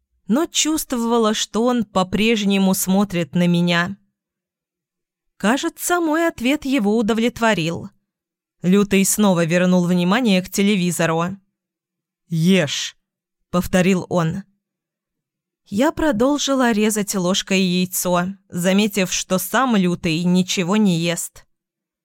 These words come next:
«А ты?» Какие-то более длинные фразы мне было страшно говорить.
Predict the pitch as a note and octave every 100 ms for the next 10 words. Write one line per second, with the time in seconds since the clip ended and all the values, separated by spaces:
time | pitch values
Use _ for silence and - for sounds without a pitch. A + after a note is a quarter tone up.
0 | _ _ _ _ G3 F#3+ - F3+ F#3+ G#3
1 | _ _ _ _ _ _ _ _ G3 G3
2 | G#3 G3 - F3 D3+ A#3 B3 G3+ E3+ E3+
3 | F#3 F#3+ F3+ F3+ F#3 - F#3+ F3+ - E3+
4 | F3 F3 G3+ C4 A3+ A#3+ A3 - A3 A#3
5 | - F3+ E3 F3 F3 E3+ E3+ - -